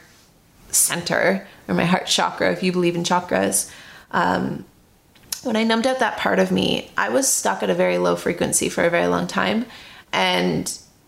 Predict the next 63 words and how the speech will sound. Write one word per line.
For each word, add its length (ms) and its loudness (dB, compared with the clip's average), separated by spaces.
it 140 2
wasn't 320 0
like 180 0
I 100 0
consciously 520 0
knew 240 2
it. 240 0
It 120 0
wasn't 260 0
like 140 -2
I 80 0
was 100 -2
consciously 540 -2
choosing 420 2
it, 300 0
but 100 0
it 60 2
was 120 0
just 180 -2
the 60 -8
fact 280 -2
that 80 2
it 60 0
was 140 0
too 220 0
hard 320 0
for 80 -4
me 100 2
to 60 -4
go 260 2
there. 280 0
There 80 0
was 120 0
too 120 0
many 140 2
boundaries 600 0
in 100 2
which 320 0
I 60 -4
couldn't 300 -2
tap 260 -2
into 340 2
my 120 0
heart 300 0
anymore. 500 0
And 180 0
for 80 0
that 200 0
reason, 300 2
it 120 2
almost 260 0
kind 140 0
of 80 0
felt 220 0
like 140 2
no 100 2
matter 160 2
how 200 0
hard 240 0
I 80 4
tried, 560 0
no 80 0
matter 540 2